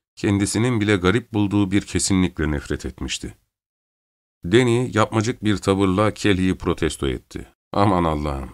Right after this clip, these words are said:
beni sağır dilsiz biriyle dövüştürmeyeceksiniz ya." Kahkahalar kesilince yeni bir espri daha savurdu. "En iyi diye bunu çıkartıyorsanız Los Angeles'ta dövüşecek adam kalmamış demek. Hangi çocuk bahçesinde buldunuz bunu?" Roberts,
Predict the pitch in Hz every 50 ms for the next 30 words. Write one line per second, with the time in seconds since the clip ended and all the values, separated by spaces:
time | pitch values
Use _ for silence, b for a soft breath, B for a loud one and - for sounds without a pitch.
0 | - - 104 107 107 110 104 - - - 104 107 110 107 98 95 101 101 95 -
1 | - 104 92 98 107 101 104 110 107 113 107 104 107 113 110 - - 123 110 117
2 | 117 117 107 117 107 107 - 127 139 147 131 113 127 104 82 - _ _ _ _
3 | _ _ _ _ _ _ _ _ _ _ _ _ _ - - 123 110 107 - 123
4 | 110 110 110 107 101 - 104 98 - 101 101 110 110 95 101 101 90 85 98 104
5 | 107 98 101 95 92 87 - - 87 90 85 87 80 85 78 - - 73 71 71
6 | 67 - 71 69 - - _ _ _ _ _ _ _ _ _ _ _ _ _ _
7 | _ _ _ _ _ - 123 139 143 156 160 160 147 139 160 156 156 131 135 147
8 | 156 151 - - - 156 147 143 - - 165 165 156 139 - - 139 139 123 101
9 | 92 101 113 120 113 - 131 131 131 123 131 127 127 117 - - 123 110 113 117
10 | 120 117 107 120 113 117 120 104 120 113 123 123 113 - - 117 110 98 92 87
11 | 85 80 - - - 85 76 76 - - - - - _ _ _ _ _ _ _
12 | - - 143 220 247 254 226 202 - 202 202 185 185 - - 180 165 - - 143
13 | 135 - 123 117 104 101 92 92 85 85 - 80 78 71 - - - - - -
14 | - _ _ _ _ _ _ _ _ _ _ _ _ _ _ _ _ _ _ _
15 | - 82 92 104 98 98 104 101 -